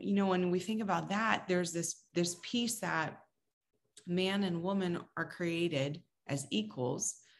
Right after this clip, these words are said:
And yes, the man is the head of the house, and we can unpackage that at another time too. Um, and there's beautiful structure and purpose in that. And,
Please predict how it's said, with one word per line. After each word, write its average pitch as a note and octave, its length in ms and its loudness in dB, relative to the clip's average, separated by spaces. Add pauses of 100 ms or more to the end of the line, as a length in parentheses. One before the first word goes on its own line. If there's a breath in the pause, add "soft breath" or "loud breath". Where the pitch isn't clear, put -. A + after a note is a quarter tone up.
(200 soft breath)
And E3+ 140 0
yes, F#3 400 0
the E3+ 80 -4
man D#3+ 300 -2
is D3+ 140 -4
the D#3 100 -4
head F#3+ 240 -2
of - 100 -6
the C3+ 80 -2
house, E3 640 -4
and D3+ 540 0 (120)
we D3+ 140 -6
can E3 140 -4
unpackage D3+ 560 -4
that D3+ 340 -2 (260)
at C#3 220 0
another C#3 380 0
time C3+ 240 -2
too. D3 420 -2 (480 loud breath)
Um, C#3 300 2
and D#3 200 0
there's D3 340 0 (100)
beautiful F3 480 0
structure D#3 560 -4
and B2+ 180 -2
purpose D3 540 -4
in F3 240 0
that. C3 380 -2 (120)
And, C#3 500 -2